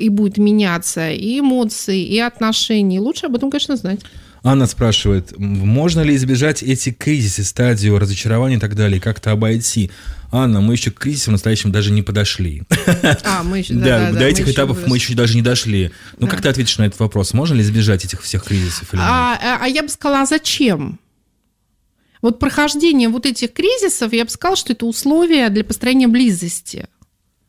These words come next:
Speaker 2: То есть
Speaker 1: Потому
Speaker 2: вопрос,
Speaker 1: что
Speaker 2: как ты используешь, если это платформа для тебя,
Speaker 1: Да,
Speaker 2: да? И
Speaker 1: да.
Speaker 2: либо, но это же может быть, наоборот, разрушить.
Speaker 1: Мо-, да, я,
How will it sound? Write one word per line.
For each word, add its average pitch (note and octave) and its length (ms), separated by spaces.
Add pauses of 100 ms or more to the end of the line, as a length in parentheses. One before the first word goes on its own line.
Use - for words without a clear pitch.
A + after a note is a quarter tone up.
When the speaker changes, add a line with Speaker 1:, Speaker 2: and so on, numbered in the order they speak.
(400)
Speaker 2:
То - 60
есть E3 80
Speaker 1:
Потому A3+ 80
Speaker 2:
вопрос, G#3 180
Speaker 1:
что - 120
Speaker 2:
как - 80
ты C#3 120
используешь, B2+ 460
если A#2 200
это C3+ 80
платформа D#3+ 500
для G#2+ 140
тебя, G2 280
Speaker 1:
Да, B2 140
Speaker 2:
да? - 60 (100)
И G2+ 280
Speaker 1:
да. G2+ 120
Speaker 2:
либо, G#2+ 420 (400)
но G#2+ 120
это A2 140
же G#2+ 140
может A#2 220
быть, G#2 120
наоборот, A2+ 300
разрушить. G#2 300
Speaker 1:
Мо-, B3 240 (100)
да, A3+ 360
я, G#3+ 420